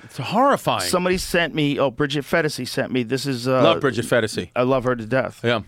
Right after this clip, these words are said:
Speaker 2: It was her or, uh, uh, it might have been Megan Murphy. One of them sent this thing. There's a new TikTok filter,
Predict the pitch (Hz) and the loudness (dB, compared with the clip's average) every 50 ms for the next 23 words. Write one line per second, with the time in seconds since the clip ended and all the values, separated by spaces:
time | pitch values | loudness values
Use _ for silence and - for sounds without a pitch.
0 | - _ _ - 143 135 123 - 143 160 160 160 143 120 123 127 123 120 120 113 | -12 _ _ -4 -4 -2 -2 0 0 2 2 2 2 2 2 0 0 0 0 0
1 | 113 107 98 87 - - _ _ _ - - - - - - - - _ - - | 0 0 0 -2 -6 -14 _ _ _ -18 -18 -18 -18 -18 -20 -20 -20 _ -20 -20
2 | - - - - - 123 127 131 131 120 120 113 113 117 113 104 110 110 110 107 | -20 -20 -20 -12 -6 -2 -2 0 0 0 -2 -2 -2 -2 -2 -2 -4 -4 -4 -6
3 | 110 - - - - 69 - 143 156 165 165 147 139 120 - - 135 127 - 127 | -6 -8 -14 -16 -14 -6 -2 0 0 0 0 -2 -6 -6 -4 -4 -4 -4 -4 -8
4 | 113 - - - 135 127 117 107 120 113 107 123 120 117 123 139 151 156 160 151 | -10 -6 -2 -2 -2 -2 -2 -4 -6 -6 -4 -2 0 0 2 2 2 2 2 0
5 | 151 - - - 156 143 _ - 143 131 123 120 - - - 139 127 120 - - | -2 -6 -4 -2 -2 -2 _ -4 -2 -2 -2 -2 -6 -8 -4 -4 -4 -4 -4 -10
6 | 85 50 - - | -12 -12 -12 -14